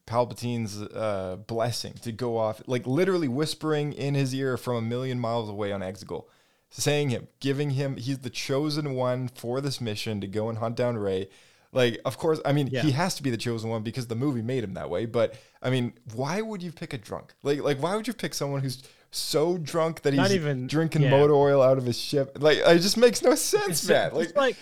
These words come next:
Speaker 2: that's the
Speaker 1: there's
Speaker 2: thing. You're not even a drunk at that point. You're just stupid. Like, it's
Speaker 1: Yeah.
Speaker 2: an idiotic thing to do.
Speaker 1: Yeah.
Speaker 2: And he,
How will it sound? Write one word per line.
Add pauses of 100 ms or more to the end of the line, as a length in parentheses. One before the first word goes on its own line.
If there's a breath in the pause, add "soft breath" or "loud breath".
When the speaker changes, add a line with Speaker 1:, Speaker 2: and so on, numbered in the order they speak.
(160)
Speaker 2:
that's
the
Speaker 1:
there's
Speaker 2:
thing.
You're
not
even
a
drunk
at
that
point.
You're
just
stupid.
Like,
it's
Speaker 1:
Yeah.
Speaker 2:
an
idiotic
thing
to
do. (160)
Speaker 1:
Yeah.
Speaker 2:
And
he,